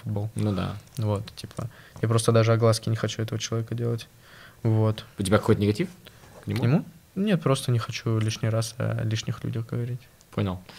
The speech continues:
Speaker 2: Финальный вопрос от меня, и перейдём к небольшому такому вопросу от подписчиков. Лучший вратарь М К С. Ты был явно не согласен с этим.
Speaker 1: <laughs> Да, хороший вопрос. Смотри, а, для меня лучший вратарь М К С.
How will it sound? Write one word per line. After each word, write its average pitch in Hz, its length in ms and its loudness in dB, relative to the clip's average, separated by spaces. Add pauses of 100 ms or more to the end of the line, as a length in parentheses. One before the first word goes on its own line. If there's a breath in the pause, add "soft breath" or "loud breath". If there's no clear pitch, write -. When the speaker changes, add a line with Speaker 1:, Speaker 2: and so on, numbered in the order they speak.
(180 loud breath)
Speaker 2:
Финальный 151 280 12
вопрос 127 320 6
от 127 100 -4
меня, 151 420 8
и 135 260 4
перейдём 120 420 6
к 110 100 -4
небольшому 113 480 4
такому 98 680 4
вопросу 104 380 6
от 90 120 0
подписчиков. - 580 2 (100)
Лучший 160 340 8
вратарь 120 260 8
М 104 100 6
К - 80 0
С. - 260 -6 (1500 loud breath)
Ты 131 160 12
был 185 160 12
явно 143 260 12
не 139 80 8
согласен 110 480 6
с - 60 -10
этим. 120 280 2
Speaker 1:
<laughs> - 0 -
Да, 127 180 10
хороший 120 420 2
вопрос. 117 340 -4 (140)
Смотри, 123 520 0 (500 loud breath)
а, 117 200 -4
для 117 180 4
меня 123 420 6 (380)
лучший 117 460 0 (140)
вратарь 113 400 0
М 107 140 0
К 110 100 -6
С. 123 340 0